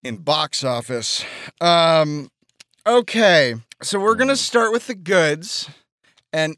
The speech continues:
Speaker 1: Ian has valiantly offered to go first on this, so I'm gonna kick it over to him, uh, 'cause I wanna
Speaker 2: I
Speaker 1: hear what
Speaker 2: have.
Speaker 1: you've gotta say, B.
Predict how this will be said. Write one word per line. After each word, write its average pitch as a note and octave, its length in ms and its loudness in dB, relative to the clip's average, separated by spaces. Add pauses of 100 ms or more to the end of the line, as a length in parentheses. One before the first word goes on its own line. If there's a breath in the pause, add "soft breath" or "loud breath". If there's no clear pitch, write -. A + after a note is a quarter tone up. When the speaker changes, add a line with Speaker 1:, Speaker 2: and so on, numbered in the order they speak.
Speaker 1:
Ian G3 320 0
has E3+ 340 -4
valiantly F#3 840 0
offered D3+ 480 -2
to D3 100 -12
go C3+ 180 -4
first D3 480 -6
on A#2 220 -2
this, A2 180 -8
so - 180 -6
I'm C3 140 -8
gonna C#3 200 -6
kick - 320 -8
it D3+ 80 -6
over C3 240 -4
to A2+ 80 -8
him, A#2 460 -6 (600 soft breath)
uh, C#3+ 360 -2
'cause E3+ 200 -10
I G3 140 0
wanna G#3+ 260 0
Speaker 2:
I A3+ 80 -2
Speaker 1:
hear A3 300 -4
what A3 140 -6
Speaker 2:
have. - 80 -10
Speaker 1:
you've A3+ 180 -6
gotta A#3+ 280 -2
say, D4+ 360 -4
B. D3 280 -10